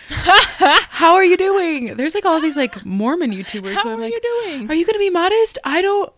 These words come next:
Speaker 2: I, what's gonna happen?" So I feel like I've been, like,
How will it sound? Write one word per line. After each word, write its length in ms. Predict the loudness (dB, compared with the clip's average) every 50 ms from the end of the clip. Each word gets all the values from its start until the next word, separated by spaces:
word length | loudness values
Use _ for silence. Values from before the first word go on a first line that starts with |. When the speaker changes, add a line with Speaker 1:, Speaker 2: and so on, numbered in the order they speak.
| _ _
Speaker 2:
I, 280 | -4 -4 -4 -4 -6 -8 -12 -18 _ _ _
what's 240 | -6 -6 -6 -4
gonna 180 | -4 -6 -6 -4
happen?" 420 | -4 -4 -4 -4 -4 -4 -4 -6
So 200 | -6 -6 -6 -6
I 160 | -4 -4 -6 -4
feel 180 | -4 -4 -4
like 160 | -4 -4 -4
I've 160 | -6 -6 -6 -8
been, 140 | -10 -10
like, 280 | -8 -8 -10 -10 -14